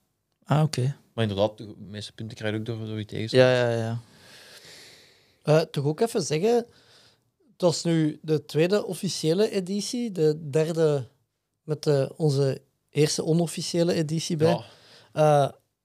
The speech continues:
Speaker 3: we zijn begonnen, toen heeft Koen Vijs het tactisch gespeeld.
Speaker 2: <laughs> Door
Speaker 3: En
Speaker 2: later
Speaker 3: die
Speaker 2: te
Speaker 3: is
Speaker 2: vertrekken.
Speaker 3: te laat gekomen en dan naar de groep toegelopen.
Speaker 2: Dat is nog iets voor volgend jaar.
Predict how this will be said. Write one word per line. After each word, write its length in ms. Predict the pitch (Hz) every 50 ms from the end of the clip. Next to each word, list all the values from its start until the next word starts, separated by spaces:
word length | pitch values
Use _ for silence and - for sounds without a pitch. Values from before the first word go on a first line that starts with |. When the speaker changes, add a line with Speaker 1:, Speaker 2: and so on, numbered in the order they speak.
| _ _ _ _ _ _ _ _ _ _ _ _ _ _ _ _ _ _ _ _ _ _ _
Speaker 3:
we 180 | - 185 170 160
zijn 240 | 151 165 156 156
begonnen, 360 | 151 147 131 147 165 190 196 190
toen 180 | - 180 175
heeft 280 | 170 170 151 131 - -
Koen 240 | - 170 160 156 135
Vijs 320 | 147 143 160 180 180 -
het 320 | - - - - - - - -
tactisch 420 | - 165 - - - 160 - -
gespeeld. 720 | - 147 - - - 151 160 180 208 202 - - - - _ _ _ _ _ _ _
Speaker 2:
<laughs> 360 | - 131 117 - - - 131
Door 80 | 123 160
Speaker 3:
En 80 | 160
Speaker 2:
later 260 | 160 165 - - -
Speaker 3:
die 100 | 165 170 170
Speaker 2:
te 60 | 170
Speaker 3:
is 100 | 170 -
Speaker 2:
vertrekken. 320 | - 113 - 165 147 - _
Speaker 3:
te 120 | - - 165
laat 260 | 151 147 160 180 -
gekomen 560 | - 196 - - 190 190 202 208 214 214 214
en 120 | 190 165
dan 360 | 160 160 156 156 156 143 139 - _ _ _ _ _ _
naar 280 | - 156 160 156 156 151
de 100 | 151 139
groep 200 | 131 151 147 -
toegelopen. 720 | - 170 170 175 196 196 202 202 214 208 214 233 208 185 - _
Speaker 2:
Dat 100 | - -
is 60 | - -
nog 100 | 135 131
iets 120 | 131 -
voor 160 | - 120 113
volgend 380 | 107 110 107 107 110 107 104 -
jaar. 280 | 107 101 101 104 -